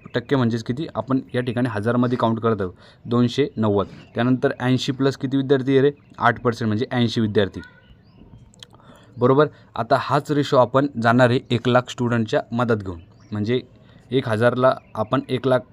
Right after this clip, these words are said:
ह्या ठिकाणी गृहीत धरणार आहे, एक लाख, शंभर के म्हणजे एक लाख, बरोबर? तर बघा, ह्या ठिकाणी जर आपण आणि ह्या ठिकाणी दोन झिरो, झिरो वाढवले, एक आणि दोन, एक आणि दोन, एक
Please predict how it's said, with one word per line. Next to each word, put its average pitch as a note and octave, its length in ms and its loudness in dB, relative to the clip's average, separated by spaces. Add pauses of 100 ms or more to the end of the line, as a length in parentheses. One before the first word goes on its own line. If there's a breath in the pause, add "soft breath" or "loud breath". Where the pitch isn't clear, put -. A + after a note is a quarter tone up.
ह्या G#2+ 120 -8
ठिकाणी A#2 280 -4
गृहीत A#2 220 -2
धरणार G#2+ 340 0
आहे, B2 100 0 (460 soft breath)
एक A2+ 180 -2
लाख, F#2+ 120 2 (100)
शंभर A#2 320 0
के A2+ 180 -4
म्हणजे G#2 220 -6
एक C3+ 180 -2
लाख, G2+ 80 -2
बरोबर? C3+ 260 0 (920 loud breath)
तर C#3+ 40 -4
बघा, D3 220 6
ह्या C3+ 180 2
ठिकाणी C#3 300 0
जर C#3 120 2
आपण C3 260 4 (580)
आणि C#3+ 180 2
ह्या C3+ 140 0
ठिकाणी B2+ 280 -2
दोन C3 220 2
झिरो, A2 240 -2
झिरो G#2+ 300 0
वाढवले, G#2 320 2
एक - 460 -6
आणि G#2 200 -4
दोन, G2 220 -4 (1160 soft breath)
एक B2 280 -2 (160)
आणि A2 140 -2
दोन, G2 220 -4 (480)
एक C3 300 -6